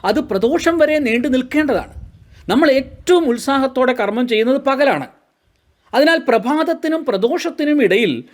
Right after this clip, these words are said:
നിങ്ങളുടെ ജീവിതത്തിൽ നേടാനുള്ള ഉദ്ദേശ ലക്ഷ്യങ്ങൾക്ക്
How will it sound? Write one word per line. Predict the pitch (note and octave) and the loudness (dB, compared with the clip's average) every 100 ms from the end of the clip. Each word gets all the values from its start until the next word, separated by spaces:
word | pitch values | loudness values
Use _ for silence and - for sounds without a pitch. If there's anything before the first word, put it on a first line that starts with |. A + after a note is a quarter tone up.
| - - | -18 -4
നിങ്ങളുടെ | F3+ A3 C#4+ D#4 D4+ C#4+ D4 D4+ C#4 - | -2 2 2 2 0 2 4 4 0 -4
ജീവിതത്തിൽ | A#2+ E3 G#3 C#4 D4 C#4+ C#4+ - C#4+ D4 | -10 -6 -4 -2 -2 -2 -2 -2 -4 -2
നേടാനുള്ള | C4+ F#3 A3 B3 C#4 C#4+ C#4 C4+ | 0 -2 0 2 2 2 2 2
ഉദ്ദേശ | C#4 G#3 E3+ A#3+ C#4+ D4 | 2 0 -2 -2 0 0
ലക്ഷ്യങ്ങൾക്ക് | B3 G#3+ - B3+ B3+ C4 B3+ C#4+ | 0 0 0 -2 0 -2 2 0